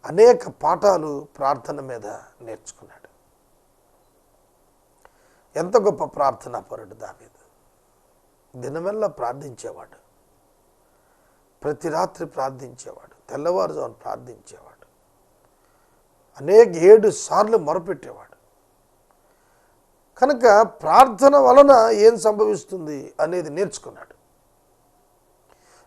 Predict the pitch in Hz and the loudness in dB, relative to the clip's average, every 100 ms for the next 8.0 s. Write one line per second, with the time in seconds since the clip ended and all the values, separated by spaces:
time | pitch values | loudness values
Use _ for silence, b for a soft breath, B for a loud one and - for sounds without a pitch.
0 | - 160 190 240 294 254 294 269 247 208 | -4 -2 2 8 10 10 8 8 6 6
1 | 208 175 202 185 196 208 208 180 143 127 | 2 -2 4 6 6 4 -2 -8 -12 -14
2 | - 139 151 143 160 143 147 127 123 117 | -6 -4 -2 -2 -4 -6 -16 -14 -14 -14
3 | 127 - 110 107 - _ _ _ _ _ | -14 -18 -20 -20 -20 _ _ _ _ _
4 | _ _ _ _ _ 151 185 247 269 262 | _ _ _ _ _ 4 6 6 6 6
5 | 262 294 285 240 220 262 262 226 - 147 | 8 8 8 8 8 6 2 2 0 4
6 | 202 269 262 233 196 175 175 151 131 - | 6 6 4 0 -2 -6 -10 -10 -12 -12
7 | 139 135 131 117 113 107 - 117 104 - | -10 -10 -12 -14 -16 -16 -20 -20 -20 -20